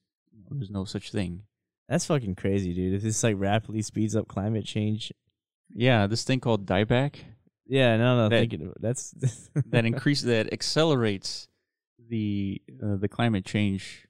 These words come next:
Speaker 2: Yeah,
Speaker 1: Uh,
Speaker 2: well, just looking at that map, that's a large portion of the world on fire, dude. <laughs>
Speaker 1: Yeah.
Speaker 2: That's fucking huge.
Speaker 1: Yeah.
Speaker 2: That's like if, like, a few nuclear bombs went off, you know?
Speaker 1: <laughs>
Speaker 2: All that space it covered.
Speaker 1: Yeah.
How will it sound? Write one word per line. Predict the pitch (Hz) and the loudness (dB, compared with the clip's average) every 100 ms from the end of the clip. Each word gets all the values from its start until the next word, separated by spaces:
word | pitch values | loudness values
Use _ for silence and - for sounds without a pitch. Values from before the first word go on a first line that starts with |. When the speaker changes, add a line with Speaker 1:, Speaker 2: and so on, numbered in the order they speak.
| _ _ _ 135 | _ _ _ 0
Speaker 2:
Yeah, | 151 | 2
Speaker 1:
Uh, | |
Speaker 2:
well, | 127 127 | 4 2
just | 131 | 0
looking | 151 175 | -2 0
at | 165 | 2
that | 135 120 | 2 2
map, | 127 147 | 2 2
that's | 120 160 | 2 0
a | 113 | 0
large | 107 107 117 127 120 | -2 0 2 2 -2
portion | - 135 131 - 123 110 | -10 -4 -2 -2 -6 -8
of | 101 101 107 _ _ | -10 -14 -20 _ _
the | 110 | -12
world | 101 117 135 117 | -4 0 2 2
on | 104 104 | 0 -2
fire, | 113 127 135 104 | 0 2 2 0
dude. | 104 110 127 - | -2 -4 -6 -12
<laughs> | _ | _
Speaker 1:
Yeah. | 110 139 101 101 - | 2 2 2 -4 0
Speaker 2:
That's | 208 - 175 - | 2 2 -6 -12
fucking | 190 185 180 165 | -10 -10 -10 -14
huge. | 147 156 135 - _ | -10 -10 -10 -16 _
Speaker 1:
Yeah. | 110 98 | -2 -2
Speaker 2:
That's | 104 - | -2 -2
like | 190 175 | -2 -4
if, | 165 | -2
like, | 170 | 0
a | 131 | 0
few | - 170 | -2 -4
nuclear | 156 147 147 151 131 | 0 0 4 4 4
bombs | 110 120 135 123 | 6 6 4 2
went | 117 110 | -2 -4
off, | 104 104 _ - - - | -6 -10 _ -4 -4 -2
you | 123 | -2
know? | 117 117 143 - | 0 0 -2 -6
Speaker 1:
<laughs> | - | -10
Speaker 2:
All | 123 127 139 | -2 2 2
that | 135 123 | 2 -2
space | - 120 131 | -6 -8 -8
it | 143 | -10
covered. | 156 151 175 _ - | -10 -10 -14 _ -6
Speaker 1:
Yeah. | 107 95 | -4 -2